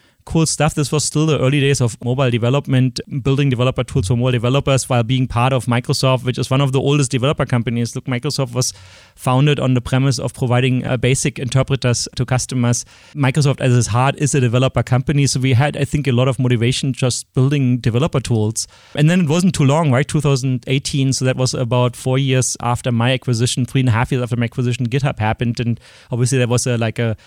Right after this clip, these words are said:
preload to this where we discussed the deal internally and started motivating ourselves that, yeah, we can do it. We can get the deal approved internally. We can get, you know, the founders to sell to Microsoft. That's part of a decision-making process that, you know, once you're in that project, you kinda thrive through the project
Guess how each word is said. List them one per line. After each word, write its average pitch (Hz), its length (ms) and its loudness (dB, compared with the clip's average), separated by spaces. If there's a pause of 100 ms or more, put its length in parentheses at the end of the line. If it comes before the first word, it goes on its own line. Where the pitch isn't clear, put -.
(200)
preload 151 600 0
to 135 120 -2
this 123 260 0
where 131 100 0
we 117 80 0
discussed 120 440 -2
the 135 80 -2
deal 127 160 0
internally 127 600 2
and 113 220 -2
started 131 300 0
motivating 127 440 2
ourselves 123 400 0
that, 120 180 -2
yeah, 131 200 2
we 127 100 0
can 113 340 -2
do 151 180 2
it. 139 140 0
We 120 80 0
can 123 160 0
get 123 260 -2
the 117 80 -2
deal 127 220 0
approved 123 320 -2
internally. 135 560 0
We 127 140 0
can 120 240 0
get, 120 260 0
you 117 60 -2
know, 117 180 2
the 113 200 0
founders 127 640 2
to 131 120 2
sell 135 280 2
to - 100 -2
Microsoft. 127 640 0
That's 135 280 -2
part 151 260 0
of 123 140 0
a - 20 0
decision-making 127 640 0
process 123 460 0
that, 123 240 0 (340)
you 143 80 0
know, 135 100 4
once 135 280 2
you're 147 80 2
in 160 180 4
that 135 220 2
project, 143 600 0
you 143 140 0
kinda 143 320 2
thrive 139 400 0
through 135 220 -4
the 131 80 0
project 127 600 0